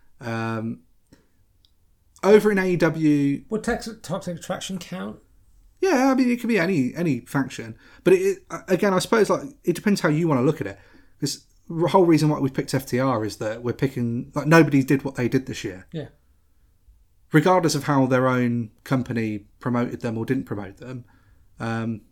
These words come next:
Speaker 1: you know, F T R went out and showed the world that they are the best, and there is no dispute. And I think the Bloodline, realistically, I mean, like you say, the Bloodline's helped elevate everybody. Solo Sikoa,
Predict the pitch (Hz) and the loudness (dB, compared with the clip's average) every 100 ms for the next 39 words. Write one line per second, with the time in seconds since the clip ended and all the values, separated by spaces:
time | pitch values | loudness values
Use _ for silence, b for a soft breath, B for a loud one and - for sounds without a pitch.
0 | - 143 123 123 - 139 131 131 127 127 | -14 -6 -4 -4 -4 -4 -4 -2 -2 -2
1 | 123 123 120 120 117 120 - - 127 127 | -2 -2 -2 -2 -2 -6 -6 -2 -2 -2
2 | 123 123 - 120 120 117 117 110 127 - | -4 -4 -4 -6 -4 -4 -4 -6 -6 -8
3 | - - _ 127 113 113 123 123 139 117 | -12 -14 _ -10 -8 -4 -2 0 0 -4
4 | 101 - - 90 - - _ _ _ _ | -10 -10 -12 -12 -16 -20 _ _ _ _
5 | _ - _ _ _ _ - - - 147 | _ -20 _ _ _ _ -20 -20 -4 2
6 | 160 233 165 180 196 165 110 113 127 143 | 2 2 0 -2 -2 -2 -4 -2 0 0
7 | 147 135 - 120 123 143 143 147 - 196 | -2 -4 -6 -2 -2 -2 -4 -8 -4 -4
8 | 143 b b b b - - 156 180 208 | -4 b b b b -20 -6 -2 0 0
9 | 180 151 - 151 - 147 143 139 147 170 | 0 0 0 -2 0 0 2 0 0 -2
10 | 110 101 - 170 165 - - 151 113 113 | -2 -4 -2 0 0 -4 -4 -4 -2 -4
11 | 135 | -8